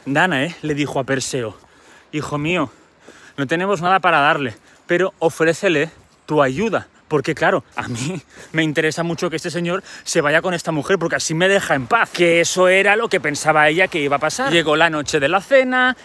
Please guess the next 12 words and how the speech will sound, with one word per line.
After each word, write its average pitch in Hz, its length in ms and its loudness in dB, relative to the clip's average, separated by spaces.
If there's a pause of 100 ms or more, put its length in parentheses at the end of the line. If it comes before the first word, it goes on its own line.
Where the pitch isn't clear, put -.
y, 202 240 -2 (260)
eh, 180 160 4
Polidectes 202 720 2
le 185 80 4
había 208 220 2
guardado 220 720 0
un 277 180 0
asiento 233 540 0
justo 262 440 -4
a 175 160 2
su 330 140 -6
lado 285 420 0